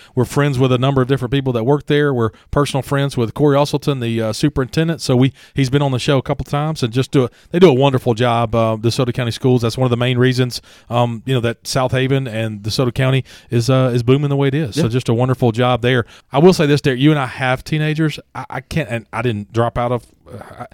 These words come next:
Speaker 1: I can't imagine being that age. Wo-,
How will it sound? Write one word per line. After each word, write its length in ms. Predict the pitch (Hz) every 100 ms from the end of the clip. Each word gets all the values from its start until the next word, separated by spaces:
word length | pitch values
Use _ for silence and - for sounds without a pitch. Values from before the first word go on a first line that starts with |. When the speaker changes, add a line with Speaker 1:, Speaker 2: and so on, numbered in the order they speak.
| - - _ -
Speaker 1:
I 20 |
can't 180 | 139 175
imagine 360 | 135 131 127 117
being 200 | 131 135
that 140 | 120
age. 280 | 117 123 -
Wo-, 520 | 98 92 104 117 131